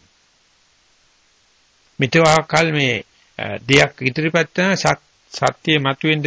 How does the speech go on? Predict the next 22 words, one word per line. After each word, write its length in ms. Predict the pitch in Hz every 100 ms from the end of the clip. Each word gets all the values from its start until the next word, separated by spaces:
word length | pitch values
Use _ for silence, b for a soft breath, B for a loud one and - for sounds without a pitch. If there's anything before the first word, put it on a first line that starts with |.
| 139
වෙච්චාම 600 | 135 - - 160 202 247
ඒක 520 | 269 - - - 175
මතුවෙන්න 600 | 160 143 - 196 202 202
දෙන්නේ 300 | 185 185 185 160
නැතුව 460 | 147 165 - 220 220
වලහන 480 | 160 139 175 180 233
පඬිතකම. 640 | 214 240 254 165 117 - - _ _ _ -
තණ්හාව, 460 | 156 185 190 151 110
දෘෂ්ටිය, 480 | 117 151 - - 151
මානෙ 440 | 123 131 160 196 240 330 _ b _
මොන 320 | 123 131 165 190 202
තරම් 360 | - 139 180 190
ප්‍රකා-, 440 | 175 147 151 - _ 135
ප්‍රචලිතද? 680 | - 160 - 185 175 - 113 190 - _ B B B _
කොච්චරක් 580 | - 151 - 208 233 -
නම් 200 | 202 180
මේ 360 | 170 165 151 - b b _ -
දඹ 200 | 151 151
රත්තරණක් 480 | 143 - 143 139 -
වගේ 280 | 135 131 127
තියෙන 200 | 123 117
හිත 260 | 127 151